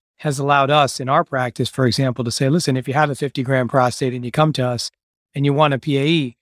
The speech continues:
while you may be disappointed that P A E may not be the shining technology or procedure you want, there are options that fit better based on your size and morphology." And so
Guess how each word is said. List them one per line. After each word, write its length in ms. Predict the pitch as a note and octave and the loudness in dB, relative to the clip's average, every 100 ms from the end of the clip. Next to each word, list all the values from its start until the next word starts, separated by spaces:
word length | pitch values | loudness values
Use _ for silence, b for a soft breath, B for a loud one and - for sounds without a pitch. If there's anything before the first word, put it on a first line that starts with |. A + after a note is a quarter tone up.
| _ _ _ | _ _ _
while 120 | D3 | -2
you 120 | D3 | 0
may 140 | F3+ F#3+ | 2 0
be 120 | E3 | -2
disappointed 800 | C#3 - C#3 G3 A3 D3+ C3+ - b b _ | -4 -6 -4 0 2 4 2 0 b b _
that 160 | C#3+ C3+ | -6 -4
P 160 | D#3 D3+ | 0 2
A 80 | |
E 160 | D3+ D3 | 2 -2
may 180 | C#3 C#3+ | -4 0
not 220 | C#3+ C3 | 0 0
be 160 | C3+ B2 | 0 -2
the 80 | |
shining 420 | A#2 - C3+ C3+ B2+ | -4 -2 -2 0 -2
technology 600 | C3 B2 A#2 B2+ B2 B2 | -2 -2 2 2 4 0
or 80 | A#2+ | -2
procedure 420 | B2+ - B2+ B2+ | -4 -2 -2 -4
you 140 | B2 | -8
want, 420 | B2+ F#3+ D#3 C3 - _ _ _ _ | -2 2 2 0 -8 _ _ _ _
there 160 | D3 D3 | 0 4
are 160 | E3 | 6
options 540 | D#3 C3+ B2+ C#3+ C3 A#2 | 6 4 -2 -4 -4 0
that 180 | B2+ - | -2 0
fit 260 | C#3 B2+ | -2 -2
better 300 | - C3 C3 | 0 2 2
based 340 | A2 A#2+ A2+ - | 0 -4 -4 -2
on 140 | A#2+ | -2
your 140 | A#2 | -2
size 360 | A2 - A#2+ A2+ | -4 -2 -2 -2
and 100 | A#2 | -2
morphology." 800 | A#2 A2+ - C#3+ C3 B2 A#2+ B2+ | -2 -2 2 4 4 2 -4 -14
And 80 | - | -6
so 280 | - D#3 | 0 0